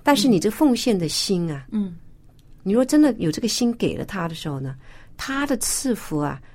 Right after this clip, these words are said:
Speaker 1: 就好像泉源一样，
Speaker 2: 对。
Speaker 1: 源源不绝。那我发觉，当我做这个决定以后呢，就把这个十分一，就是先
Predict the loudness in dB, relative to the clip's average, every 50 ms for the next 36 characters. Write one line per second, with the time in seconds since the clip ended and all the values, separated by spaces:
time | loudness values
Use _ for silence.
0 | -20 -10 -4 0 0 0 0 -2 -2 -2 -2 -2 -2 -2 -2 -2 -2 -2 -6 -8
1 | -8 -4 0 0 2 4 4 4 4 4 2 2 0 0 -2 -2 -2 -4 -6 -4
2 | -2 0 0 2 2 2 2 2 2 2 2 0 -2 -2 -4 -4 -2 -2 -4 -4
3 | -6 -10 -16 -18 -18 -18 -10 -2 2 2 2 2 2 0 0 0 0 -2 -2 0
4 | 0 2 4 4 2 2 0 0 -2 0 -2 -4 -4 -4 0 0 0 2 2 0
5 | 0 0 -2 -2 -4 -4 -2 -2 -2 -4 -6 -10 -18 -20 -20 -12 -6 -6 -4 -4
6 | -4 -4 -2 -2 -2 -2 -2 -2 0 0 2 2 2 0 -2 0 0 0 2 2
7 | 0 0 -2 -4 -4 -4 0 4 6 8 8